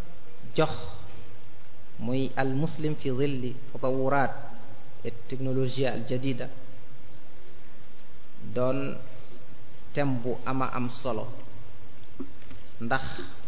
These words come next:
fi àdduna bi tollu, gis nañ jamono yu ju-, mujj yi, niñ koy mën a waxe, jumtukaay yu xarale yi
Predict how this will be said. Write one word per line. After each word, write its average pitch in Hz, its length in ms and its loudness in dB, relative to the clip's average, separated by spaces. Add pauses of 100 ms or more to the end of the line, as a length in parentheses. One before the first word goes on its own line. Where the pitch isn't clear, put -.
(2000)
fi - 200 0
àdduna 151 360 2
bi 139 140 0
tollu, 151 580 0 (1800)
gis 143 220 0
nañ 139 360 0 (1500)
jamono 143 340 0
yu 139 200 0
ju-, 135 180 0 (420)
mujj 135 300 0
yi, 135 300 0 (2000)
niñ 131 220 0
koy 147 180 2
mën 147 160 0
a 139 80 0
waxe, 139 260 0 (100)
jumtukaay 143 680 0
yu 135 100 2
xarale 135 480 2
yi 123 200 0